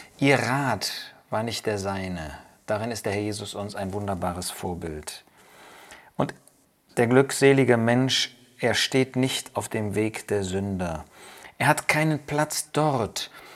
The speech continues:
wo der Sünder sich aufhält. Nochmal,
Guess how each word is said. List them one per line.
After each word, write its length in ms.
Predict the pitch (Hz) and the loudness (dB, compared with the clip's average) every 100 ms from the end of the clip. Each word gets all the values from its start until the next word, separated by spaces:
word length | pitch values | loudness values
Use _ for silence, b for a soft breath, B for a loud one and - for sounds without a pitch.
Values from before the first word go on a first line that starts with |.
| B | B
wo 140 | 123 127 | 2 4
der 120 | 127 | 4
Sünder 360 | 120 151 131 | 2 2 2
sich 260 | 107 107 - | 0 -2 -2
aufhält. 720 | 101 104 - 95 78 - - - | 0 0 -2 -4 -4 -8 -12 -2
Nochmal, 520 | 120 143 156 127 | -2 0 0 -2